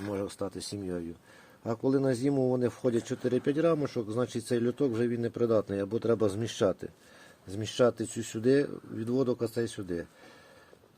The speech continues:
Для... Коли з перегородкою, вони один до другого збиваються, одні другі гріють, і ми відкриваємо всі льотки. От це привілегія цих льотків.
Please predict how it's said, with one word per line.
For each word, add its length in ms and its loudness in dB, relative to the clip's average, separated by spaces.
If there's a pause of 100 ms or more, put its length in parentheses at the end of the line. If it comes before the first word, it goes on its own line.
(160)
Для... 280 -4 (280)
Коли 220 4
з 60 -2
перегородкою, 1000 4
вони 280 4
один 320 2
до 80 0
другого 380 4
збиваються, 640 2
одні 220 0
другі 280 2
гріють, 540 0 (140)
і 40 -8
ми 140 0
відкриваємо 560 4
всі 240 -6
льотки. 340 -8 (480)
От 160 -4 (380)
це 160 -2
привілегія 680 2
цих 300 -8
льотків. 360 -6